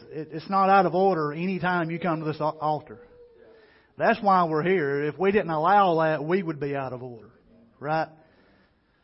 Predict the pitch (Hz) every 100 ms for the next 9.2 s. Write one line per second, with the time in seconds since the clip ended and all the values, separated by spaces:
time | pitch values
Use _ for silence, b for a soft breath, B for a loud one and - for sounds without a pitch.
0 | b 147 214 247 220 214 202 214 214 202
1 | 214 170 139 143 - 175 156 131 160 165
2 | 135 160 160 156 135 127 123 117 113 _
3 | _ _ _ _ _ _ _ _ - 175
4 | 226 208 202 190 202 190 190 185 156 147
5 | 175 147 123 110 - _ _ _ _ _
6 | _ _ _ - 185 247 202 170 202 190
7 | 151 165 139 170 156 147 190 151 180 170
8 | 131 160 156 196 214 208 180 180 147 139
9 | 143